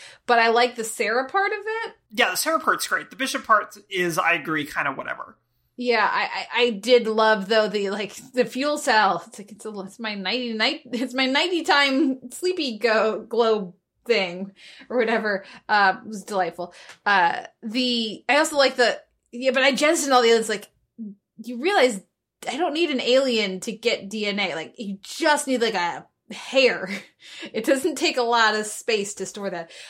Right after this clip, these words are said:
Speaker 1: Um, that was fun. But it really, this episode is all about Astra for me and,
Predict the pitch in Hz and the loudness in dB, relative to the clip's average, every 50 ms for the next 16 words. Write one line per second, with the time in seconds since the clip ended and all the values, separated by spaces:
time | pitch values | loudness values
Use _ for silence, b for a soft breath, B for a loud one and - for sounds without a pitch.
0 | B B - 226 220 190 - - 240 254 254 240 - - 180 165 170 170 - _ | B B -2 -2 -2 -2 0 2 2 4 4 2 0 -2 -4 -4 -6 -12 -18 _
1 | _ _ _ _ _ _ _ _ _ _ _ _ _ - - 247 247 247 262 247 | _ _ _ _ _ _ _ _ _ _ _ _ _ -6 0 0 0 2 2 2
2 | 294 294 285 254 233 220 233 226 226 214 202 214 190 180 175 180 170 170 170 165 | 2 2 4 4 4 4 4 2 2 -2 -2 -4 -4 -4 -4 -4 -6 -6 -6 -8
3 | 165 156 151 131 - - - 180 175 175 - - 175 170 170 - 180 175 175 175 | -6 -6 -6 -8 -10 -10 -12 -10 -10 -10 -10 -10 -10 -10 -10 -12 -16 -16 -14 -14
4 | 175 165 - - 180 175 170 175 - | -14 -14 -14 -12 -12 -12 -12 -14 -14